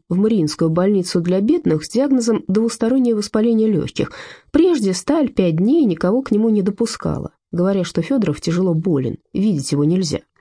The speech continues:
Все это время и она, и врачи ждали, когда в больничном морге окажется тело, которое можно будет выдать за труп Федорова. Наконец оно появилось,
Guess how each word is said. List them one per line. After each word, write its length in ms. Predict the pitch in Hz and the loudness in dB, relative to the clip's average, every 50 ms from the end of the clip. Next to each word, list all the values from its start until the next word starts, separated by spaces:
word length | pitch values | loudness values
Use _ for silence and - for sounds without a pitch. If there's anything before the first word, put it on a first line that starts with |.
| - - - - - - - - - | -14 -12 -12 -10 -12 -12 -14 -14 -10
Все 200 | - - 320 339 | -4 0 0 2
это 160 | 330 330 320 | 2 2 2
время 300 | 320 359 392 392 349 269 | 2 4 4 4 4 4
и 20 | 233 | 4
она, 240 | 220 233 277 302 | 4 4 4 4
и 60 | 294 254 | 4 2
врачи 580 | 226 233 233 226 233 - - 370 381 339 269 - - | 2 2 0 0 0 0 2 2 2 2 2 -2 -4
ждали, 500 | 190 185 190 220 302 349 330 285 214 175 | -6 -4 0 0 2 2 4 2 2 2
когда 400 | - 190 175 175 190 254 269 240 | 0 0 0 2 2 2 2 2
в 20 | |
больничном 500 | 185 180 185 196 233 247 - - 202 185 | 2 2 2 2 2 0 0 0 0 2
морге 360 | 208 254 320 311 254 202 196 | 2 2 2 2 2 0 0
окажется 680 | 180 180 - 262 254 214 202 202 - - 190 175 160 160 | -2 0 0 0 0 0 -2 -4 -2 -2 0 0 0 -2
тело, 460 | - - - - 302 320 302 220 156 | -4 -6 0 0 2 2 2 0 0
которое 400 | 160 - - - 233 240 233 202 | 0 -2 -2 0 0 2 2 2
можно 320 | 190 202 226 214 208 185 | 2 0 0 0 0 0
будет 320 | 165 180 190 175 165 165 175 | 2 2 0 0 0 0 0
выдать 400 | 202 226 208 185 165 - - _ _ | 0 2 0 0 -2 -4 -8 _ _
за 240 | - 156 165 196 185 | -4 -2 0 0 0
труп 260 | 180 - 202 185 180 | 0 -2 -2 -2 -4
Федорова. 480 | - - 180 156 139 127 120 120 - - _ _ _ _ _ _ _ - | -4 -2 0 0 0 0 -4 -6 -6 -8 _ _ _ _ _ _ _ -4
Наконец 520 | - - 220 233 - 302 311 302 - - - | 0 0 0 2 2 2 2 2 2 2 0
оно 160 | 151 151 151 | 2 2 2
появилось, 580 | 151 165 170 180 208 240 330 349 302 254 - | 2 0 2 2 2 2 2 2 0 0 -2